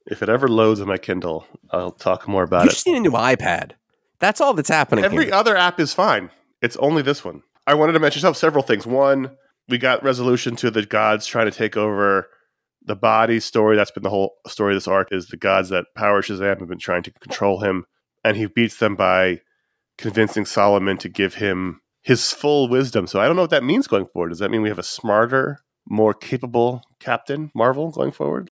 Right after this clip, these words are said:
Speaker 2: How smart are you? I have full wisdom.
Speaker 1: Right. So what does that mean? That'll be interesting. His siblings, minus Freddy and Mary, get to be heroes, but without the Captain Marvel powers. They raid basically the trophy room and they come up with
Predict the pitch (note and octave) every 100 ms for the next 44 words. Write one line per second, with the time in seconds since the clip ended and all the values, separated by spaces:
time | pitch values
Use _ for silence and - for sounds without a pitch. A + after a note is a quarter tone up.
0 | _ B2+ - A2+ A#2+ G2 E2 F2 - _
1 | _ _ _ _ - A2 G2+ - - G#2+
2 | G2+ E2+ E2+ D2+ - - _ _ _ -
3 | E3+ B2+ - A2 B2+ A#2 D#3+ A2 G2 A2+
4 | A#2 - E2+ - C3 B2 - C#3+ D#3 D#3+
5 | E3 F3 - - _ - A#2 B2 B2+ -
6 | - C3 B2 B2 A2 G2+ A#2 A#2 B2+ B2+
7 | - B2+ A2+ A#2 A2 A#2+ A#2+ A#2+ A2 G2
8 | - A2+ B2 B2 _ _ - A#2+ B2 C3+
9 | A#2+ A2 A2 G#2+ G#2+ A#2 B2+ A#2 F#2+ F2+
10 | G2+ G2 G2 F#2 F#2 F2+ E2+ - G2+ G#2+
11 | G2+ G#2+ G2 F#2 G2 F#2